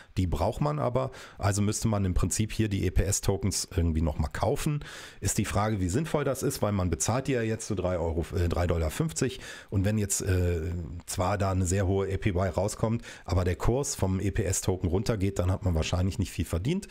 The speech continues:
Ist die Frage, wie sinnvoll das ist. Das ist die eine Sache.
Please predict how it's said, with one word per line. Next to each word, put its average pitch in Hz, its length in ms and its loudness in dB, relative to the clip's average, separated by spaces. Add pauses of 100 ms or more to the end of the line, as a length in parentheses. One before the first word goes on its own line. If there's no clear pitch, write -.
(340)
Ist - 160 -4
die 110 80 2
Frage, 104 320 2
wie 90 60 2
sinnvoll 139 340 0
das 123 200 0
ist. 113 180 0
Das 87 100 0
ist 85 160 -2
die - 80 -4
eine 127 240 0
Sache. 113 360 0